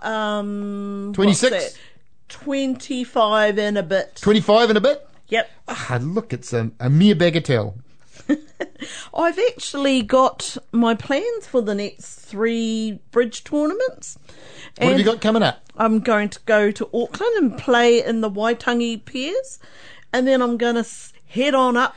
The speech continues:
Speaker 1: there again. I'm gonna go and play in those Swiss pairs on the eighth.
Speaker 2: Which club
Speaker 1: Oh,
Speaker 2: is
Speaker 1: no, maybe it's the tenth. Is it Franklin, Swiss pairs?
Speaker 2: Oh, yep, yep. There
Speaker 1: You
Speaker 2: is a
Speaker 1: going
Speaker 2: Fr-
Speaker 1: there?
Speaker 2: Probably. Those are both B point tournaments, are they?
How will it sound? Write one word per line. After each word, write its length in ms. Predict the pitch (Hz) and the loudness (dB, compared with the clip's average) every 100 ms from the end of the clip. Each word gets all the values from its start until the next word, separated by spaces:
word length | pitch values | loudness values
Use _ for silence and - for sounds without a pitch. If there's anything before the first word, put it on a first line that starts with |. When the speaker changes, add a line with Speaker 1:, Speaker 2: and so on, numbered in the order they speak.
| - | -6
Speaker 1:
there 240 | 254 254 | 0 0
again. 400 | 240 208 269 370 | 0 -2 -4 -2
I'm 180 | 262 220 | -2 0
gonna 200 | 226 226 | -2 -2
go 180 | 220 233 | -2 -2
and 100 | 233 | -2
play 200 | - 254 | -2 0
in 120 | 254 | 0
those 240 | 247 262 254 | 0 -2 -4
Swiss 560 | - - 330 - - - | -12 -8 -8 -8 -12 -14
pairs 460 | - 202 185 185 202 | -6 0 0 0 -4
on 460 | - 208 214 202 196 | -2 -2 0 -2 -4
the 280 | 208 220 214 - - 254 | -2 -2 -4 -12 -6 -4
eighth. 340 | 294 - - | -4 -8 -12
Speaker 2:
Which 320 | 143 160 - | -8 -8 -10
club 160 | - 165 | -4 0
Speaker 1:
Oh, 80 | 339 | 2
Speaker 2:
is 60 | |
Speaker 1:
no, 240 | 370 370 208 | 0 -4 -2
maybe 320 | 240 285 302 | -2 -2 -4
it's 200 | - - | -8 -12
the 60 | 285 | -10
tenth. 360 | - 285 - | -4 -4 -4
Is 260 | 262 262 226 | -2 -2 0
it 220 | 269 - | 0 -2
Franklin, 460 | - 277 285 359 403 466 | -4 -4 -4 -6 -10 -12
Swiss 280 | - - 302 | -14 -14 -12
pairs? 200 | - 370 539 | -6 -4 0
Speaker 2:
Oh, 60 | |
yep, 180 | 165 190 202 - | 2 0 -2 -4
yep. 180 | 160 170 | -6 -4
There 180 | 131 139 | -2 0
Speaker 1:
You 80 | 127 | 2
Speaker 2:
is 60 | |
a 40 | 302 | 2
Speaker 1:
going 140 | 311 | 2
Speaker 2:
Fr- 60 | 302 | 2
Speaker 1:
there? 100 | 381 679 - - - - - | 0 -4 -8 -20 -20 -20 -16
Speaker 2:
Probably. 400 | - - 240 175 | -10 -6 -4 0
Those 200 | 185 170 | 0 2
are 20 | |
both 200 | 156 147 | 4 4
B 140 | 151 151 | 2 -2
point 260 | - 123 | -2 -4
tournaments, 400 | - 120 117 110 | -2 -2 -2 -4
are 80 | 127 | -8
they? 220 | 160 339 | -8 -10